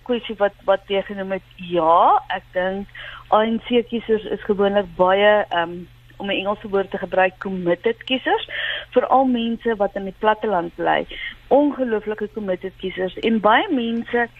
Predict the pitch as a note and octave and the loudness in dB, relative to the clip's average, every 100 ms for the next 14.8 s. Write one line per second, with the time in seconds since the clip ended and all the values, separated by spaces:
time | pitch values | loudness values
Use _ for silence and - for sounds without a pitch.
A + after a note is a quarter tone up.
0 | - - - G#3+ A3+ G#3+ A#3 A3+ A3+ C4+ | -14 -10 -2 0 0 0 0 0 0 0
1 | B3+ C4+ B3+ G#3 A#3 - C#4 B3+ A#3+ - | 0 2 2 4 2 2 0 0 -2 -2
2 | C4 B3+ A3 D#3 D3+ F3 - - G3 G3+ | 0 2 0 -2 -2 -6 -14 0 2 2
3 | F#3+ A3+ A#3 G#3 F3 F3 F#3+ - B3 A#3 | -2 -2 -2 -4 -8 -10 -12 -2 0 2
4 | A#3+ A#3 A3+ - G#3 G3 F#3 G#3+ G3+ E3+ | 2 0 -2 -4 -6 -8 -10 -4 -2 0
5 | F#3+ - A#3 - - A3+ G#3+ - - - | -2 -2 -2 -2 -4 -2 -2 -6 -12 -2
6 | - D#4 - C4 C4 - B3+ - A3 G#3+ | 2 2 0 0 0 2 2 2 0 0
7 | - G#3 G#3 G3 G3 G3 F#3+ F3+ F#3 G#3 | 0 0 2 0 0 -4 -4 0 2 2
8 | - E3 E3+ F3 G#3 E3+ D3+ A2+ - - | 0 0 0 0 -6 -2 -2 -4 -10 -20
9 | - - - C4+ F#4+ - D#4+ D#4 D#4 C#4+ | -20 -14 0 0 2 2 2 2 0 -2
10 | C#4+ D#4 D#4 D4 C#4+ - B3+ A3+ A#3 G#3 | 0 -2 2 0 0 0 0 2 -2 0
11 | F#3 - - F#4+ A3 F#3+ - G3+ A3 G#3+ | -2 -2 -6 -4 -4 -4 -2 -2 -4 -2
12 | G3+ G3 G3+ F#3+ G3 G3+ G#3 G#3+ G#3 G3 | 0 2 0 -2 -6 -6 -2 -2 -2 -6
13 | - - F3 F#3 F#3 F#3 F3+ G#3 F#3+ G3+ | -10 -2 0 0 0 -2 -2 -8 -2 0
14 | G#3 A3 G#3 G3 F#3 - F3+ | 2 2 0 -2 -6 -6 -6